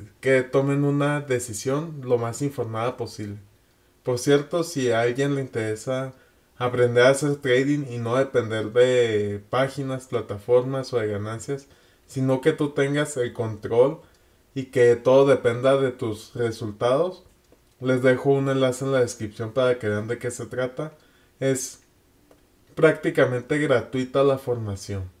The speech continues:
con acceso a señales para trading, para mercados tradicionales como forex, valores, acciones.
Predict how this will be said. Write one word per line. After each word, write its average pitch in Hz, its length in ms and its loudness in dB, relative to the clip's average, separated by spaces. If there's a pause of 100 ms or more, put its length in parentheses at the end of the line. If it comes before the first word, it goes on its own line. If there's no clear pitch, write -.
(320)
con 123 180 0
acceso 120 560 0
a 127 120 4
señales 120 640 -2
para 107 380 -4
trading, 135 560 -2 (140)
para 101 640 -4 (300)
mercados 131 520 4
tradicionales 120 1080 -2
como 113 280 -6
forex, 127 600 0
valores, 117 720 -2
acciones. 123 720 -8